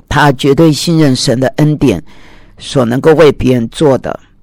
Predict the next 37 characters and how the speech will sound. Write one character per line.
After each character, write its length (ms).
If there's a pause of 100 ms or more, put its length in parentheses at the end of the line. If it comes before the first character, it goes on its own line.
(440)
如 180
果 120
我 240
把 520 (200)
信 440
任 240 (220)
先 400
放 200
在 180
人 280
身 300
上， 300 (160)
意 120
思 140
是 40
说， 180
如 120
果 120
我 60
不 120
是 80
先 240
信 240
任 180
神， 420
我 140
先 480
信 240
任 200
人 180
的 100
话， 240 (540)
最 160
终 260
的 120
结 220
果 220